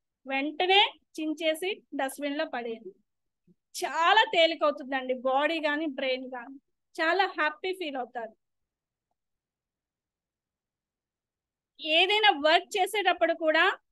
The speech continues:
మీలో అంటే, ఇటువంటి ఎమోషన్స్ నుంచి మనల్ని మనం కంట్రోల్ చేసుకోవడానికి మంచి మంచి హాబీస్ ని అలవాటు చేసుకోండి. ఎప్పుడో చిన్నప్పుడు డ్రాయింగ్ వేసాం, ఇప్పుడు వేయడం అవసరమా అనుకోకుండా,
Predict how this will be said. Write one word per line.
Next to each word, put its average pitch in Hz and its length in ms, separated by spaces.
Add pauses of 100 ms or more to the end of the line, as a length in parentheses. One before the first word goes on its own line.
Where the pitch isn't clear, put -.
(300)
మీలో 330 340
అంటే, 330 300 (540)
ఇటువంటి 349 380
ఎమోషన్స్ 403 540
నుంచి 415 260
మనల్ని 349 300
మనం 359 240
కంట్రోల్ 349 400
చేసుకోవడానికి 349 720 (380)
మంచి 311 300
మంచి 349 240
హాబీస్ 359 540
ని 392 60
అలవాటు 339 340
చేసుకోండి. 294 560 (360)
ఎప్పుడో 359 300 (160)
చిన్నప్పుడు 370 520
డ్రాయింగ్ 320 500
వేసాం, 339 340 (300)
ఇప్పుడు 311 280
వేయడం 330 380
అవసరమా 349 500
అనుకోకుండా, 311 680